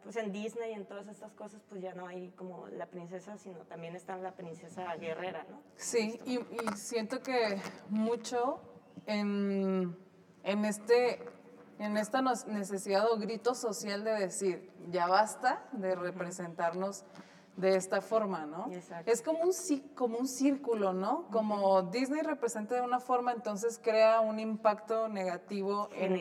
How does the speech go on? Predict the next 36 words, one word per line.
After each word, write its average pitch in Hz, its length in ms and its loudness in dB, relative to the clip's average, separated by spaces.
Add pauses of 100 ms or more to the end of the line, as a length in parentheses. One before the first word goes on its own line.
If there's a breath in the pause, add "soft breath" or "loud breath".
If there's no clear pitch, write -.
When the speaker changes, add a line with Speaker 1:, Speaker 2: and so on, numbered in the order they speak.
(120)
Speaker 2:
no 202 120 2
sé 190 80 -2
Speaker 1:
Generacional. 240 180 4
Speaker 2:
cuántas 254 440 4
generaciones. 190 1000 0
Speaker 1:
Exacto. 180 180 -12
Speaker 2:
Exacto. 185 520 -2 (920 loud breath)
Pero 233 160 10
luego 233 300 8
también 240 340 2
surge 254 300 -2
esta 247 240 4
rebeldía 208 840 2
de 226 120 4
decir, 196 320 0
"Oye, 185 280 2
ya". 196 500 -2
Entonces, 202 500 -2
Speaker 1:
Ujú. 240 120 2
Speaker 2:
supongo 240 440 4
que 220 120 0
deja 196 300 2
de 226 80 4
haber 196 240 4
un 208 240 -2
consumo 214 580 0
de 220 80 2
este 220 220 -4
contenido 196 480 -2
y 196 60 -2
tiene 190 280 -2
que 220 80 0
haber 208 280 4
una 196 200 0
transformación. 170 800 -4
Entonces, 185 600 -4